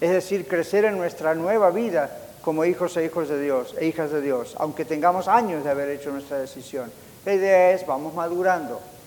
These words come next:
Tenemos que hacerlo. Segundo, crecer en el conocimiento de Cristo en nuestra relación personal con Él. Vamos creciendo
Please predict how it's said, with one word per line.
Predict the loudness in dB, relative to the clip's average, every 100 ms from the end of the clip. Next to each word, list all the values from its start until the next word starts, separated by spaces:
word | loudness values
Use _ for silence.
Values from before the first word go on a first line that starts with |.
| -20 -20 -20 -20 -20 -12 -6
Tenemos | -2 -2 -2
que | -2
hacerlo. | -2 0 0 0 -6 -14 -20 -20
Segundo, | -6 2 6 6 6 4 4 0 -10 -4
crecer | 0 2 6 8 8
en | 6
el | 0
conocimiento | 0 0 -2 -2 0 2
de | 2 2
Cristo | -2 0 -2
en | 0
nuestra | 2 0 4 4
relación | 6 4 2 2 2 0
personal | 4 4 4 0 0 2 2 2 2
con | 0 0
Él. | -4 -8 -8
Vamos | -6 -6 -6
creciendo | -6 -6 -2 -2 -2 -4 -6